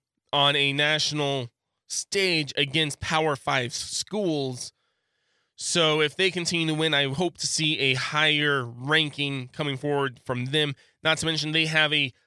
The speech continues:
long history of being a powerhouse, if you will, from a group of five conference. They play Air Force this week, as we said before.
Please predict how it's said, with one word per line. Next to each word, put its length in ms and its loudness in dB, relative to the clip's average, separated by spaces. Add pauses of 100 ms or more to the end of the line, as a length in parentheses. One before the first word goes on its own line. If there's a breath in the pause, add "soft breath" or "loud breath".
(160)
long 480 0
history 540 0
of 260 -4
being 480 0
a 340 0 (680)
powerhouse, 840 0
if 120 -6
you 120 -4
will, 360 0
from 280 -4
a 280 0 (1300)
group 220 0
of 120 -2
five 400 2
conference. 760 -6 (2250)
They 220 2
play 280 0 (120)
Air 180 2
Force 360 -2
this 200 -4
week, 200 -2
as 140 0
we 100 -4
said 260 0
before. 720 -2